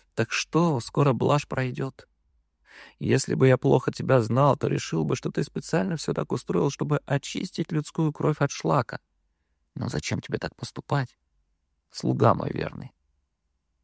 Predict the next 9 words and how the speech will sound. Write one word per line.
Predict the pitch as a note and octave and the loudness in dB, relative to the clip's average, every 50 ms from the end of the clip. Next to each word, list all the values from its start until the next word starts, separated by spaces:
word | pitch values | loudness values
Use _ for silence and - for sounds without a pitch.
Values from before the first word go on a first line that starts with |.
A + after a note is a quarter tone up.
| _ _ _ | _ _ _
В | - | -14
самом | - - D#3 D#3 D3+ D3+ D3 | -6 -4 -2 0 0 0 0
деле, | C#3+ D3+ A#2+ G#2 - - | 0 0 0 0 0 -2
зачем? | - - C3 C3 - - - D3 - - - _ _ _ _ _ _ _ _ _ _ _ | -2 -2 -4 -4 -4 -4 -4 -4 -4 -6 -8 _ _ _ _ _ _ _ _ _ _ _
Сто | _ - - D3+ | _ 2 4 6
лет | D3 D#3 C#3+ - | 6 6 4 4
назад | C#3+ C3+ C3 C3+ E3 D3+ A#2+ - - | 2 0 2 4 4 4 4 2 -2
Тёмный | - - D#3+ D#3+ D#3 D3 C3+ B2 A#2 | -4 0 0 2 2 2 2 2 2
бы | G#2+ A2 A2+ A#2 A2+ A2+ | 4 4 6 6 4 2